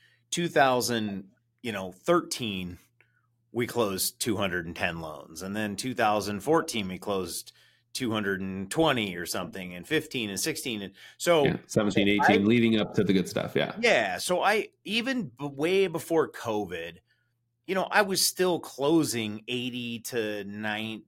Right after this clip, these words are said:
Speaker 1: ninety, well, maybe some years was ninety-five or something. So we were closing,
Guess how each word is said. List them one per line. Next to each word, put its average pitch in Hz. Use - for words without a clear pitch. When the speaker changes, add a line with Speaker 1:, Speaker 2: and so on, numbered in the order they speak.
Speaker 1:
ninety, 110
well, 98
maybe 107
some 104
years 98
was 95
ninety-five 90
or 87
something. 92
So 131
we -
were -
closing, 131